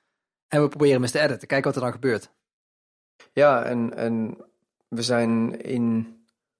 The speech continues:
Speaker 2: aflevering twee of drie hebben we microfoons gekocht. Ehm, we hebben, eh, we zijn later volgens mij, eh, geluidjes toe gaan voegen. Ehm, we zijn soms op een gegeven moment gaan experimenteren met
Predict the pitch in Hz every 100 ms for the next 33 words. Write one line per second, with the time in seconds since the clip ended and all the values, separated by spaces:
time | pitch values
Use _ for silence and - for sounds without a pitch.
0 | _ 110 - 120 120 - 147 143 - -
1 | 165 123 120 117 117 117 117 120 147 156
2 | - 175 156 165 - - - - - -
3 | _ _ 113 113 110 110 113 113 _ _
4 | _ _ 110 110 113 113 - 107 104 113
5 | - - 110 113 110 110 110 110 113 117
6 | 113 117 110 110 113 113 107 104 - 131
7 | 139 139 - 135 131 127 131 127 135 135
8 | - - _ _ - 80 90 87 90 90
9 | _ _ _ _ - - _ - 98 104
10 | 95 95 98 98 98 95 - - - -
11 | - 107 104 101 - 113 107 104 - -
12 | - 110 107 104 107 107 104 107 104